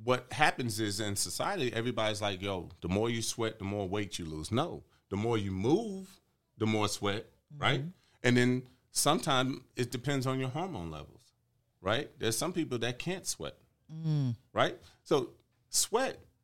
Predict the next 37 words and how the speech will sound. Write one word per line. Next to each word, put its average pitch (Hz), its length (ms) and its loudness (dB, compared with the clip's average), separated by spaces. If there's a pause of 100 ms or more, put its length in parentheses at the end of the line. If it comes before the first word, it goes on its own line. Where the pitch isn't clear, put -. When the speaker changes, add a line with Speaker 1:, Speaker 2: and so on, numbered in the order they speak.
(100)
Speaker 1:
is 131 240 2
the 113 120 -4
body 127 380 2
cooling 156 360 0
down 156 380 0
and 117 120 -4
also 123 500 -2
detoxifying 101 800 -4
this 80 140 -10
body. - 280 -10
That's 135 220 -4
the 127 100 -2
number 131 280 2
one 131 120 -2
way, 131 140 0
one 127 400 -2
way 139 180 -2
the 98 120 -6
body 117 280 0
detoxifies 104 680 -6
it, 85 180 -12 (100)
itself. - 380 -8 (300)
Everybody 131 380 8
think 131 200 -2
it's 123 120 -4
from 113 160 -6
pissing 127 320 -2
and 113 40 -2
shitting. 110 400 -4
No. 170 300 0
Speaker 2:
No. 233 360 12 (560)
Speaker 1:
No. 143 540 8
Speaker 2:
<laughs> - 40 -2
That 254 200 10
ain't 240 180 6
it. 233 380 6
Speaker 1:
No. 175 380 8